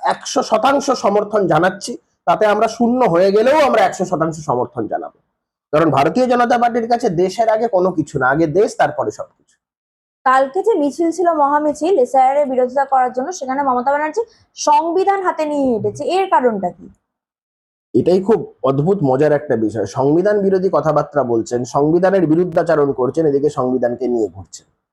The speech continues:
Speaker 1: এই যে এসআইআর এর প্রক্রিয়া বা ইলেকশন কমিশনের ক্ষমতা, এগুলো সমস্তটাই তো, আহ, সংবিধান স্বীকৃত। এইটাকে কোনোটাকেই তো ধরুন এসআইআর এর এই প্রক্রিয়াটা সুপ্রিম কোর্ট থেকে সেট অ্যাসাইডও করে দেয়নি,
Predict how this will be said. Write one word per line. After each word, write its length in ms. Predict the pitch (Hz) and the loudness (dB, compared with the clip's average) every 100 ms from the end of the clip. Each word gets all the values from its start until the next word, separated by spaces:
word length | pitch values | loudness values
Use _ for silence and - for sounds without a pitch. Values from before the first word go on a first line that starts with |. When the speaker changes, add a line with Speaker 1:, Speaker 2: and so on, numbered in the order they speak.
| _ _ _ _ _ _ _ - 165 | _ _ _ _ _ _ _ -2 0
Speaker 1:
এই 60 | |
যে 100 | 196 | 2
এসআইআর 500 | 208 160 156 202 202 | 2 2 2 2 2
এর 140 | 196 190 | 2 0
প্রক্রিয়া 420 | 170 170 170 160 | -2 0 0 2
বা 100 | 165 | 2
ইলেকশন 440 | 156 175 175 180 | 0 0 -2 -2
কমিশনের 440 | 170 170 165 170 165 | 0 0 0 0 0
ক্ষমতা, 500 | - 147 160 160 131 | 0 0 0 2 0
এগুলো 280 | 151 196 202 | 0 -2 -4
সমস্তটাই 720 | - 147 170 - 202 233 247 | -2 -2 -2 -2 0 0 0
তো, 380 | 277 240 160 | 0 0 0
আহ, 240 | 175 156 156 | 0 0 -2
সংবিধান 460 | 208 220 226 214 196 | -2 0 2 0 0
স্বীকৃত। 420 | 156 113 104 - - _ _ _ _ _ - | -4 -4 -8 -8 -20 _ _ _ _ _ 0
এইটাকে 380 | 147 156 196 226 | 0 2 0 0
কোনোটাকেই 680 | - 156 175 208 208 247 | 2 2 4 2 0 0
তো 420 | 247 262 247 220 170 | 0 2 2 2 0
ধরুন 240 | 202 226 | 0 0
এসআইআর 460 | 185 175 180 208 208 | 0 -2 2 2 2
এর 80 | 214 | 2
এই 100 | 214 | 2
প্রক্রিয়াটা 500 | 202 185 214 190 196 | 0 0 0 0 0
সুপ্রিম 340 | 208 202 226 | -2 -2 -4
কোর্ট 180 | 220 214 | -2 -2
থেকে 260 | 208 214 214 | -2 -2 -2
সেট 160 | 165 | -2
অ্যাসাইডও 360 | 165 208 214 214 | -2 0 2 2
করে 200 | 208 208 | 2 2
দেয়নি, 340 | 208 196 185 | 2 2 -2